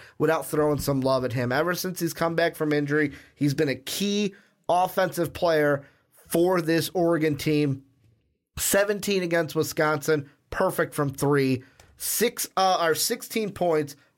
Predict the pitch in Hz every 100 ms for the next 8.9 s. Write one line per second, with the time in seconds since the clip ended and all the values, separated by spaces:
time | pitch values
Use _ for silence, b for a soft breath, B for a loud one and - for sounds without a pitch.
0 | - 208 208 190 202 196 190 175 175 147
1 | 151 147 143 B B _ - 175 196 208
2 | 156 - 180 165 165 143 160 165 160 -
3 | - - 147 147 139 139 B B B 139
4 | 139 156 151 147 160 135 147 156 156 147
5 | 143 147 143 139 139 135 135 117 139 147
6 | 135 139 147 143 135 135 143 139 135 B
7 | B B - 160 143 147 139 - 160 131
8 | - 170 170 143 170 143 135 127 123